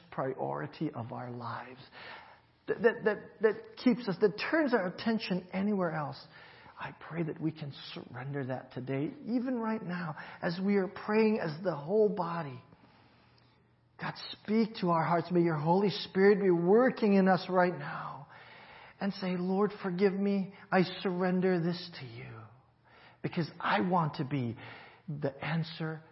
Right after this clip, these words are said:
to your prayers, Jesus." That you are with God as one, and that we can be with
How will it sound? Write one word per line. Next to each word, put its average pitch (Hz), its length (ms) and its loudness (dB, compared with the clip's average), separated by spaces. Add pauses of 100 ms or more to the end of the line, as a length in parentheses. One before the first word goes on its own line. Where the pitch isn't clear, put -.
(220)
to 151 60 -2
your 131 320 -2
prayers, 113 500 -16 (260)
Jesus." 135 580 -16 (1080)
That - 220 -2 (1700)
you 175 320 -2
are 131 240 -10 (380)
with 139 120 -8 (100)
God 139 400 -12 (340)
as 131 160 -8 (100)
one, 143 460 -10 (380)
and 135 120 -4
that 131 140 -8
we 170 200 -2
can 147 260 -8
be 165 180 -2
with 156 180 -8